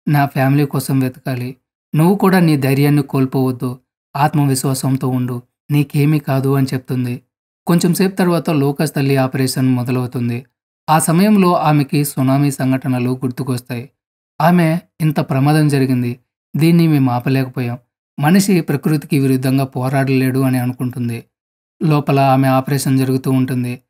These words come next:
బయట ఆమె ఫ్యామిలీ ఆమె కోసం ప్రేయర్ చేస్తూ ఉంటారు. రాత్రి గడిచిపోతుంది. ఉదయాన్నే హెన్రీ తన పిల్లల దగ్గరకు వచ్చి, "ఆపరేషన్ సక్సెస్ అయింది, మీ అమ్మ ఇప్పుడు బాగానే ఉంది" అని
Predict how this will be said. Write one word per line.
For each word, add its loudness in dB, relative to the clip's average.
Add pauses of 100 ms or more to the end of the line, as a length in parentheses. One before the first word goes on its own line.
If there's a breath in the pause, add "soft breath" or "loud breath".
(200)
బయట 2
ఆమె 4
ఫ్యామిలీ 2
ఆమె 2
కోసం -2
ప్రేయర్ -2
చేస్తూ -2
ఉంటారు. -2 (360)
రాత్రి 0
గడిచిపోతుంది. -4 (380)
ఉదయాన్నే 4
హెన్రీ 2
తన 0
పిల్లల 0
దగ్గరకు -2
వచ్చి, 0 (360)
"ఆపరేషన్ 0
సక్సెస్ -4
అయింది, -4 (360)
మీ 4
అమ్మ 4
ఇప్పుడు 2
బాగానే 0
ఉంది" 2
అని 2